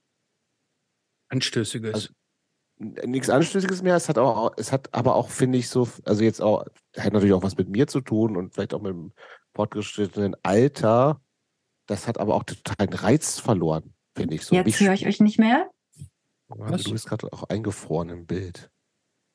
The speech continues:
Speaker 2: Bist du wieder da? Ja.
Speaker 3: Ja, jetzt bin ich wieder da.
Speaker 2: Also für mich hat's total den Reiz verloren. Ich finde so, also
Speaker 3: Ja.
Speaker 2: klar finde ich's irgendwie, es sieht entweder gut aus oder nicht gut aus oder
Speaker 3: Mhm.
Speaker 2: ich guck's mir vielleicht auch mal ge-, gerne an, aber es hat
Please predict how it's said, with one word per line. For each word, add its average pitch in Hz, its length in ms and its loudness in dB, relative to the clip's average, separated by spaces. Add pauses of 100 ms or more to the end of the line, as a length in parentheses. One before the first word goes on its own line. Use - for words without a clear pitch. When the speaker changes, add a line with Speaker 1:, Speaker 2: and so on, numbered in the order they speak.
(1000)
Speaker 2:
Bist - 180 -6
du - 60 -6
wieder 95 120 2
da? 98 240 0
Ja. 101 220 -4 (180)
Speaker 3:
Ja, 175 220 6
jetzt 170 280 0
bin 180 80 4
ich 170 120 -2
wieder 170 160 6
da. 156 240 2 (260)
Speaker 2:
Also 107 200 4
für 117 60 6
mich 131 160 4
hat's 151 140 2
total 120 300 4
den 107 80 6
Reiz 120 380 2
verloren. 90 500 2
Ich - 120 -10
finde 104 200 2
so, 92 340 6
also 95 380 2 (260)
Speaker 3:
Ja. 190 280 4 (400)
Speaker 2:
klar 131 340 2
finde 127 220 0 (100)
ich's 123 220 -4
irgendwie, 117 260 -2 (140)
es - 160 -6 (120)
sieht - 200 -2
entweder 101 320 4
gut - 180 2
aus 147 260 4
oder 104 160 4
nicht 127 180 0
gut 151 140 -2
aus 135 320 6
oder 104 180 6
Speaker 3:
Mhm. 95 40 0
Speaker 2:
ich - 80 -4
guck's - 240 -6
mir 107 80 -4
vielleicht 104 160 -2
auch 98 60 4
mal 101 100 2
ge-, 95 240 -2
gerne 101 300 0
an, 147 300 2 (460)
aber 92 240 2
es - 160 -2
hat 110 220 0